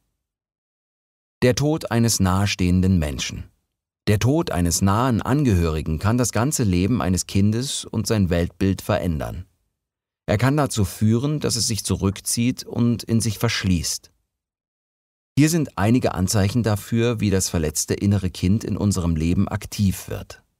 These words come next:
Sei ehrlich zu dir selbst und überlege, ob einige der folgenden Punkte auch auf dich zutreffen.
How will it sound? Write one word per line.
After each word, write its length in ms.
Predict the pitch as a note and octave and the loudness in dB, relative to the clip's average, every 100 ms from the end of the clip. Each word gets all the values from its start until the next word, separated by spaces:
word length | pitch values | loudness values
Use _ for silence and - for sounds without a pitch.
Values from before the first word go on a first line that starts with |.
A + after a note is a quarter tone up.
| _ _ _ _ _ _ - | _ _ _ _ _ _ -2
Sei 200 | C3 A#2 | 0 0
ehrlich 320 | G2+ A2+ D#3 | 0 0 0
zu 120 | - | 0
dir 140 | G2+ F2 | 0 0
selbst 420 | E2+ F#2+ - - | 0 0 -2 -2
und 180 | A#2 - | -2 -2
überlege, 640 | - A#2 G#2+ D3+ F#3 - | -2 2 2 0 0 -2
ob 180 | G2+ G2+ | -2 -4
einige 360 | - F#2 C3+ C#3+ | -4 0 0 0
der 160 | G2 F2+ | -2 0
folgenden 520 | G2 F#2+ A#2+ G#2+ F#2 | 0 2 2 2 0
Punkte 520 | G2 G2 G2+ A2 B2 - _ | 0 0 0 -4 -4 -10 _
auch 200 | - A2 | -6 -4
auf 160 | C3 - | -4 -6
dich 300 | - G2+ - | -2 -2 -2
zutreffen. 600 | - C2+ - B1 - G2 | -8 -8 -8 -10 -12 -14